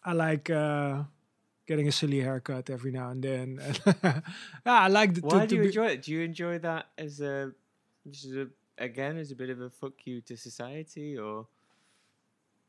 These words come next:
Speaker 2: No, don't strike me as a vain person. You don't do it for the good looks.
Speaker 1: No, it's
Speaker 2: No.
Speaker 1: <laughs> no, probably, yeah, no, no, and that's a good question. Yeah, it's also,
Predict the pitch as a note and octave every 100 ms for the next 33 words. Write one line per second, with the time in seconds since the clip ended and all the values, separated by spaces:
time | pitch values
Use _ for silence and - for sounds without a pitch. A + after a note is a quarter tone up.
0 | _ - G2 F2+ A#2+ A#2+ B2 A#2 G#2 G2+
1 | F#2+ A2+ B2 A2 G2 F2+ - F#2+ G#2+ A2+
2 | G2+ G#2 - - F#2+ F#2+ G#2+ F#2+ G#2+ F2+
3 | - - - _ _ - D#3+ D3+ D3+ C#3
4 | A2+ G#2+ E3+ D#3 D#3+ C3+ D3 C3 C3+ C3+
5 | C3 A2+ A2+ A#2 A2+ A2+ A#2 - D#3 D#3+
6 | D#3+ D3 F3+ F3+ - - - - - C4+
7 | G#3 - D3 - D3 - E3 B2+ A#2+ _
8 | _ _ _ _ _ _ _ _ _ _
9 | _ _ _ _ _ _ _ _ _ _
10 | _ _ _ _ _ _ _ _ _ _
11 | _ _ _ _ _ _ A#3+ A#3 A#3 B3+
12 | C#4+ D4 A#3+